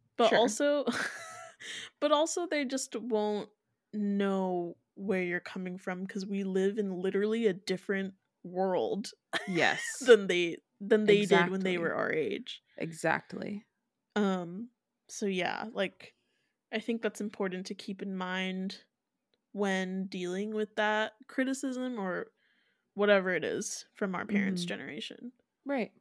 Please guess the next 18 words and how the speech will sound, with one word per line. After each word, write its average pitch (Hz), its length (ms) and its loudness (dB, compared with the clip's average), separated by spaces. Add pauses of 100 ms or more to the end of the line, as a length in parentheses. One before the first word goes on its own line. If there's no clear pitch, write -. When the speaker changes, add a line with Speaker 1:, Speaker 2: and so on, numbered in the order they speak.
(300)
Speaker 1:
And 277 360 4
also 220 440 4
when 208 240 0
we're 190 160 2
looking 196 360 2
at 147 140 0
younger 190 280 2
<laughs> - 20 4
generations 214 720 0
too. 120 300 -4
I 190 120 4
was 220 140 4
thinking 247 260 2
about 196 220 2
this 185 140 -8
yesterday 190 480 0
of, 185 140 2
like, 110 380 -2